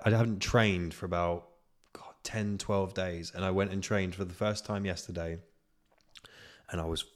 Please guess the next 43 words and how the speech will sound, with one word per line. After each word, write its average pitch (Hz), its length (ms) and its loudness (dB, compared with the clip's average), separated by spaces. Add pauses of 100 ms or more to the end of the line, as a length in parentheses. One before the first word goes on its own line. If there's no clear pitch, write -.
(180)
fucking 90 400 -2
shit 85 420 -4
and 87 160 -4
so 82 260 -2
weak. 98 760 -2 (1040)
I - 120 2
had 92 100 2
no 95 240 4
energy. 104 380 2
Like, 98 200 2
every 107 240 2
time, 95 560 2
like, 92 220 -4
I 87 60 0
had 92 160 -4
to 95 100 -10
do, 92 100 -2
like, 85 160 -4
a - 40 -12
plank 85 500 0
or 85 160 0
a - 20 0
press - 400 8
up 82 220 -6
or 85 80 -6
something, 87 340 -8
I 85 40 -10
could 92 120 -12
just 92 140 -8
feel 98 200 0
my 90 180 -2
sinuses 87 800 0
come 85 280 -6
to 90 120 -8
the 82 60 -6
front 92 280 -4
of 90 80 -6
my 87 100 0
nose, 85 340 0
and 85 80 -6
it 85 60 -12
was 85 100 -14
just - 200 -16